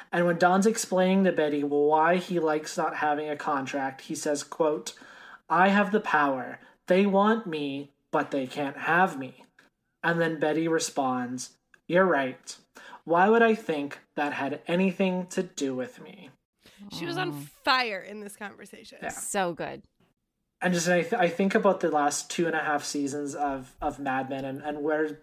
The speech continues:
Speaker 1: Betty started and where she's at now here. And, like, she fully realizes who Dawn is now. And I just, I'm,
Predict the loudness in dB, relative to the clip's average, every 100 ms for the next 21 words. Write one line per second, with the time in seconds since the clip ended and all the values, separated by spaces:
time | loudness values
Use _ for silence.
0 | -6 -2 -2 -4 -2 4 4 4 2 0
1 | -4 -10 -20 -12 -6 -2 -2 -2 -4 -2
2 | -4 -4 -6 -6 -6 -4 -2 -2 -6 -6
3 | -6 -2 0 0 0 0 -2 -4 -2 0
4 | 0 -2 -2 -2 -2 -4 -6 -6 -8 -8
5 | -10 -12 -4 -2 0 0 -4 -8 -14 _
6 | _ _ _ -20 _ -4 0 0 -2 -6
7 | -6 -8 -8 -8 -8 -8 -10 -16 _ -10
8 | -6 -2 -2 -2 -4 -4 -2 -2 -6 -12